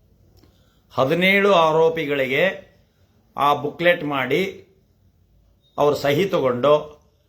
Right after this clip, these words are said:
ಹದಿನೇಳು ಜನ ಆರೋಪಿಗಳಿಗೆ ಅವನ್ನ ಕೋರ್ಟ್ ಮುಖಾಂತರ ಸೆಕ್ಷನ್ ಟೂ ನಾಟ್ ಸೆವೆನ್ of ಸಿ ಆರ್ ಪಿ ಸಿ ಕೆಳಗೆ supplement of the copies,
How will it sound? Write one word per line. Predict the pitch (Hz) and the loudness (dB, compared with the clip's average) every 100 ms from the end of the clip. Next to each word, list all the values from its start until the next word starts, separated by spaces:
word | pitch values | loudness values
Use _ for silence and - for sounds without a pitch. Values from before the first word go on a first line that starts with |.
| _ _ _ - | _ _ _ -8
ಹದಿನೇಳು | 120 143 170 196 202 196 | -4 -2 0 0 0 0
ಜನ | 143 131 147 180 - _ _ _ _ _ _ _ _ - | 0 0 0 -4 -10 _ _ _ _ _ _ _ _ -4
ಆರೋಪಿಗಳಿಗೆ | 131 147 160 165 156 131 127 127 151 - - _ _ _ _ _ _ _ - | 0 2 2 0 -2 -2 0 0 0 -2 -20 _ _ _ _ _ _ _ -10
ಅವನ್ನ | 127 131 143 190 202 - _ - - - - - - - | -6 -4 -2 -2 -4 -18 _ -20 -20 -20 -20 -20 -20 -8
ಕೋರ್ಟ್ | 143 170 165 | -2 -2 -2
ಮುಖಾಂತರ | 147 139 143 135 139 160 185 - - _ _ - | -4 -2 -2 -2 0 2 0 -2 -18 _ _ -12
ಸೆಕ್ಷನ್ | - 127 160 156 170 - - | -10 -8 -6 -6 -6 -12 -8
ಟೂ | 143 | -4
ನಾಟ್ | 143 151 156 143 | 0 0 0 -2
ಸೆವೆನ್ | - 131 135 139 139 | -4 -2 0 -2 -2
of | 135 135 131 - | -2 -4 -8 -14
ಸಿ | 127 | -6
ಆರ್ | 127 127 | -4 -4
ಪಿ | 117 123 | -6 -10
ಸಿ | 123 131 | -10 -10
ಕೆಳಗೆ | - 113 113 165 196 - _ _ _ _ _ _ _ _ - | -8 -6 0 2 2 -4 _ _ _ _ _ _ _ _ -8
supplement | 135 135 - 165 170 170 165 160 | -6 -6 -4 0 2 2 -2 -4
of | 156 143 | -4 -4
the | 156 | -6
copies, | 151 143 139 165 165 156 110 | -4 -4 -2 -4 -2 -2 -4